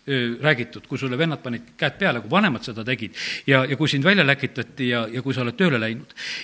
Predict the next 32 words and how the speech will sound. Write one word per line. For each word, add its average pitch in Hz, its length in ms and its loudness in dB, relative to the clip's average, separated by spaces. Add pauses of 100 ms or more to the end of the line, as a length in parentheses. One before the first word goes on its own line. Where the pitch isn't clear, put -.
(100)
Ja, 139 160 6
ja - 160 -6
sellepärast 160 400 2
saa 190 300 8
isiklikku 143 420 -2
sõnumit. 135 320 0 (380)
Öö, 131 220 -2
küsi 214 280 8
ja 120 80 4
sorteeri 160 460 4
ära, 156 180 6
karda 220 320 8
Jumala 156 320 2
käest - 160 -8
üle 196 220 2
küsida 208 340 -2
asju. - 300 -8 (420)
Ä-, 175 140 4 (100)
ära 185 160 6
karda 226 300 6
Jumala 208 260 4
käest 170 240 2
üle 220 160 4
küsida, 196 320 0
et 196 80 -2
Jumal, 202 220 2
ütle - 240 -6
su-, 190 100 0
öö, 170 240 2
mulle 185 240 2
sedasi, 160 380 0
et, - 100 -14